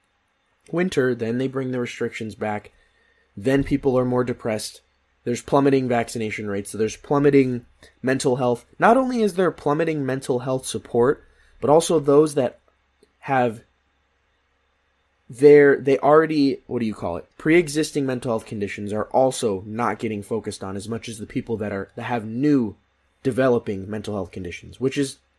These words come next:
heartbreaking. It is. It's really heartbreaking. As someone who knows and has experience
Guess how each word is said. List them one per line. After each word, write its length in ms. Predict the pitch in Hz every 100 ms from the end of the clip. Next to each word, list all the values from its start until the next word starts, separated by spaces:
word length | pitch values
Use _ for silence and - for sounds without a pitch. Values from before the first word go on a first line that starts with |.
| _
heartbreaking. 600 | - 202 151 123 - 85 - _
It 100 | 139
is. 200 | 175 135
It's 200 | - -
really 160 | 156 160
heartbreaking. 540 | 156 139 113 - 87 - - - - - -
As 160 | 135
someone 300 | - 151 156
who 120 | 156 147
knows 460 | 139 139 156 156 _ _ _ _ _ _ _ _ _ -
and 100 | 131
has 160 | 127
experience 680 | 123 - - 135 139 143 -